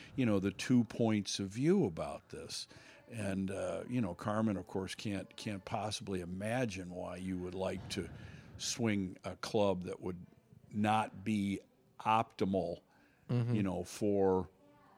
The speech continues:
Speaker 1: whatever
Speaker 2: Yeah,
Speaker 1: you're
Speaker 2: yeah.
Speaker 1: doing. And, uh, and, and, and you're saying, "No, it's a more interesting feedback tool for me."
Speaker 2: Yeah.
Speaker 1: You know, if it's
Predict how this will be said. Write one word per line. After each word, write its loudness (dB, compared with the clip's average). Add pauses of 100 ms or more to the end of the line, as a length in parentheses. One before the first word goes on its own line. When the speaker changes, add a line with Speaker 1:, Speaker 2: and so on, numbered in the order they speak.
(1200)
Speaker 1:
whatever 6
Speaker 2:
Yeah, 10
Speaker 1:
you're 4
Speaker 2:
yeah. 8
Speaker 1:
doing. 4
And, 0
uh, 0 (160)
and, -2
and, -6
and -4
you're 2
saying, 0
"No, 4
it's -2
a 2
more 4
interesting -2
feedback -2
tool 0
for -6
me." -4 (320)
Speaker 2:
Yeah. 0 (600)
Speaker 1:
You 2
know, -2
if 2
it's 0